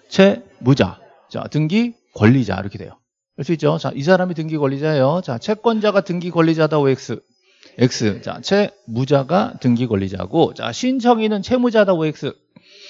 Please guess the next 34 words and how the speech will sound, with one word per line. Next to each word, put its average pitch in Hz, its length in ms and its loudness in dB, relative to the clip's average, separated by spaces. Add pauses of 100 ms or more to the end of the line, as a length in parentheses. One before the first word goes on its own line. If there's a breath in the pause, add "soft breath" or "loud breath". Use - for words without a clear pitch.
(220 loud breath)
X. 127 340 2
자, 101 160 -8
신청인은 196 640 -2 (500)
채권자. 107 600 -2
요게 170 200 4
달라지는 113 460 -6
거예요. 87 140 -16 (1000)
뭔 127 140 -2
소리인지 165 200 -2
아시겠죠? 139 360 -2
그래서 156 180 -4
이거 147 240 -2
되게 160 300 0 (120)
말도 147 240 0
안 120 100 0
되는 165 120 -6
소리야, 156 240 -8
사실. 104 300 -18 (140)
말도 156 280 0
안 120 100 -2
되는데 139 460 -4
급하니까 202 600 -2
채권자한테 180 680 -6
임시 180 340 -2
권한을 151 360 -6
잠깐 113 320 -8
주는 113 260 -6
겁니다. - 340 -16 (460 soft breath)
그래서 135 160 -6
이론적으로 180 540 -2
따지면은요, 156 880 -6
요걸 151 320 -4
따지고 175 560 -6
들어가서 151 480 -4